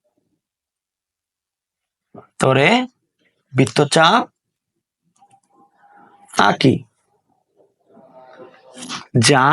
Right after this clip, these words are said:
এই যে এইচ বিন্দুতে ছেদ করছে না, যা এইচ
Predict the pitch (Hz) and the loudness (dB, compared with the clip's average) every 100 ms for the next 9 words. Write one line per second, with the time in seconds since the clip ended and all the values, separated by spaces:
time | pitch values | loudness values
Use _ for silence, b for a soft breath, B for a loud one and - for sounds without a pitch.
0 | 220 269 _ _ _ _ _ _ _ _ | 0 -2 _ _ _ _ _ _ _ _
1 | _ _ - 214 160 151 - 160 139 185 | _ _ -2 2 2 2 2 0 2 2
2 | 196 196 180 170 233 185 214 220 403 - | 4 2 2 -2 -2 0 2 2 0 -4
3 | _ _ - 131 147 - - 151 147 | _ _ -6 0 0 0 0 2 2